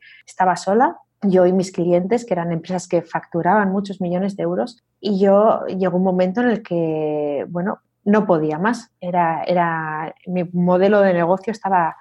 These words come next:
estaba, había llegado al, al límite, porque yo ofrecía servicios uno a uno, iba a las empresas y les creaba su estrategia de marketing.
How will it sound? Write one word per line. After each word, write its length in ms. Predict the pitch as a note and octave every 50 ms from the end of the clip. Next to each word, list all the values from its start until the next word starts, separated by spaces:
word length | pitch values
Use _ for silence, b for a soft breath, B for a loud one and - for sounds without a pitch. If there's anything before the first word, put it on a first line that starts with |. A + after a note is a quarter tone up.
| B B B
estaba, 560 | - - - - E3 E3 E3+ E3+ E3 D#3+ D3+
había 220 | D3+ F3 F3 E3+
llegado 320 | F3+ F3+ F3 F#3 F#3 F3 E3
al, 220 | D#3+ D#3 D3+ - -
al 180 | - E3 E3
límite, 500 | F#3 A#3+ B3+ C4 G3+ - - - D2+ - _ b b b b b b _ -
porque 200 | E3+ E3 - E3+
yo 80 | E3+ F3
ofrecía 300 | F3 - F3 - F#3+ F3+
servicios 540 | - F#3 F3 F#3 G3+ G3+ G#3 A#3 A3+ - A3+
uno 140 | A#3+ A#3 F3
a 40 | E3
uno, 220 | G#3 B3+ B3 G3
iba 140 | F3 F3 F3+
a 40 | F3+
las 180 | F3+ - -
empresas 480 | G3 F#3+ F3 - A3 A#3 A#3 D4+ - -
y 40 | G#3
les 200 | F3+ E3+ E3+ -
creaba 380 | - - D#3 E3 F#3 A3+ B3+ B3
su 120 | B3 -
estrategia 520 | F#3+ - - F3 E3+ - F#3+ - - G3 F3
de 100 | D#3+ D#3+
marketing. 520 | E3+ F#3 F#3 - - D#3 - - E3